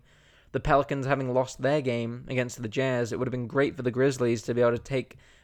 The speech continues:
another game step away from the Blazers, away from the Pelicans, and away from everybody else who's chasing them for that eight seed. But now, it's looking just more and more entertaining with the Blazers gaining that win, the Pelicans playing against the Clippers today. If they can win there,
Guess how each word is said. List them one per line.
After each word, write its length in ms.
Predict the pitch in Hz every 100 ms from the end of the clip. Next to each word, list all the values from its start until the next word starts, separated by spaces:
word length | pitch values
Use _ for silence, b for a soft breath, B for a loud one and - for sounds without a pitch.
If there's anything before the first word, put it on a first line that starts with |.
| -
another 640 | 127 135 123 123 117 120
game 400 | 107 131 131 120
step 320 | - 131 131
away 260 | 120 123 127
from 200 | 127 127
the 60 |
Blazers, 520 | 113 123 123 117 123 117
away 220 | 120 123
from 120 | 127
the 80 | 117
Pelicans, 540 | 123 123 120 123 127
and 100 | 120
away 160 | 120 120
from 160 | 123
everybody 400 | 123 120 123 123
else 220 | 147 139 -
who's 180 | 127
chasing 400 | - 147 147 127
them 140 | 117 113
for 80 | 110
that 160 | 110
eight 200 | 110 -
seed. 300 | 127 123 131 - b b b b b b _ -
But 120 | 170
now, 340 | 175 175 165 170
it's 240 | - 131 -
looking 300 | 165 180 170
just 160 | 139
more 240 | 143 156 160
and 80 | 156
more 160 | 151
entertaining 580 | 151 151 143 156 160 135
with 160 | 117 113
the 80 |
Blazers 460 | 113 131 135 131 123
gaining 480 | 117 131 135 131 127
that 240 | 135 -
win, 320 | 127 139 139
the 60 | 123
Pelicans 520 | 117 123 127 139 131
playing 260 | - 127 131
against 300 | 120 117 -
the 80 | 120
Clippers 440 | - 120 113 107
today. 360 | 127 123 156 143
If 140 | 117
they 100 | 120
can 200 | 123 117
win 220 | 117 113
there, 420 | 139 156 147 147